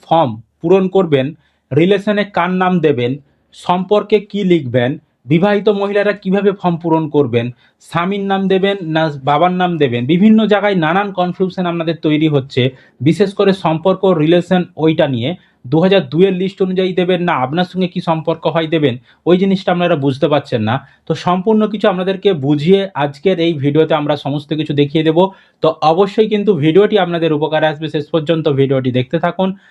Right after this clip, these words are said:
চ্যানেলে নতুন হলে এই ধরনের ইনফরমেটিভ আপডেটগুলো পাওয়ার জন্য অবশ্যই চ্যানেলটিকে সাবস্ক্রাইব করবেন, বন্ধুদেরকে ভিডিওটা শেয়ার করে সকলকে খবরটি জানতে সাহায্য করবেন। আর চ্যানেলে নতুন হলে এই ধরনের আপডেট পাওয়ার জন্য চ্যানেলটিকে সাবস্ক্রাইব করবেন। Facebook থেকে যারা ভিডিওটি দেখছেন পেজটি ফলো করে রাখবেন।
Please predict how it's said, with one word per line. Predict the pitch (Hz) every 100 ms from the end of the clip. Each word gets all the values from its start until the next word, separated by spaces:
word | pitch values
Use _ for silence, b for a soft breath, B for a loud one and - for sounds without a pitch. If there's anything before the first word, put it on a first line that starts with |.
| B -
চ্যানেলে | 165 175
নতুন | 180 185 220
হলে | 208 208 -
এই | 170
ধরনের | 170 175 175 151
ইনফরমেটিভ | 156 156 170 170 165
আপডেটগুলো | 151 143 151 147 147 143
পাওয়ার | 135 147 143
জন্য | 156 160 -
অবশ্যই | 135 160 160 185
চ্যানেলটিকে | 165 147 143 151
সাবস্ক্রাইব | 147 147 147 - 185 180
করবেন, | 185 180 208 202 b -
বন্ধুদেরকে | 147 190 214 196 196
ভিডিওটা | 147 151 147 143
শেয়ার | - 180 180
করে | 190 180
সকলকে | - 131 147 151
খবরটি | 139 127 131 135
জানতে | 131 127
সাহায্য | 123 143 143 139
করবেন। | 156 156 170 180 b b b
আর | 131 131 - _
চ্যানেলে | 151 156 156
নতুন | 165 196
হলে | 190 190
এই | 160
ধরনের | 165 165
আপডেট | 139 143 -
পাওয়ার | 143 143
জন্য | 156
চ্যানেলটিকে | 147 127 131 131
সাবস্ক্রাইব | - - - 190
করবেন। | 190 196 202
Facebook | 175 143 151
থেকে | 156 156
যারা | 143 135
ভিডিওটি | 127 123 127
দেখছেন | 123 131 180 175
পেজটি | 123 - 170 185 - -
ফলো | - 208 170
করে | 131 113
রাখবেন। | 110 104 110